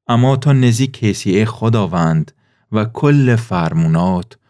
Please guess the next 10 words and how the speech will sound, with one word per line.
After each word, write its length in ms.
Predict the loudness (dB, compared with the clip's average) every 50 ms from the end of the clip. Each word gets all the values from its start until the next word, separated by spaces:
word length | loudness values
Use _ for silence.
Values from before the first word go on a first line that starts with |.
| _ _ -12
راسن. 640 | -8 -8 -6 -6 -8 -10 -12 -12 -12 -14 -14 _ _ _ _ _ _ _ _ _ _ _ _ _ _ _ _ _ -4
اما 240 | -2 0 2 2 2
دتا 440 | 0 0 -2 -2 0 0 0 0 0
قبل 580 | -2 -2 -4 -2 0 0 0 -2 -2 -4 -8 -10 _ _ _ _
شریعت 680 | -14 -8 -4 -4 -4 -2 -2 -4 -2 -2 -4 -4 -4 -6
تو 240 | -6 -4 -2 -2
نه 200 | -2 -2 -4 -6 -4
آمختمه. 920 | -4 -2 -2 0 0 0 -2 -2 -6 -12 -10 -6 -4 -2 -2 -2 -4 -8 _ _ _ _ _ _ _ _ _ _ _
تو 100 | -6 -6
هنونه 580 | -4 -2 -2 -2 0 0 0 0 0 -2 -6